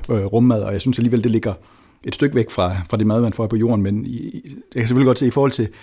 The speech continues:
det helt tidlige der, hvor det var sådan, alting var helt fuldstændig pyreret, og ja, sådan helt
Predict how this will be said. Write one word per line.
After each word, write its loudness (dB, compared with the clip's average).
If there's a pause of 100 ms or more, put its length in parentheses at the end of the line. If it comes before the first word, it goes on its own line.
(360)
det 0
helt -2
tidlige 2
der, -2
hvor -4
det -2
var -4
sådan, -4
alting -2
var -8
helt -4
fuldstændig -4 (180)
pyreret, 0
og -6 (880)
ja, -2
sådan -4
helt 2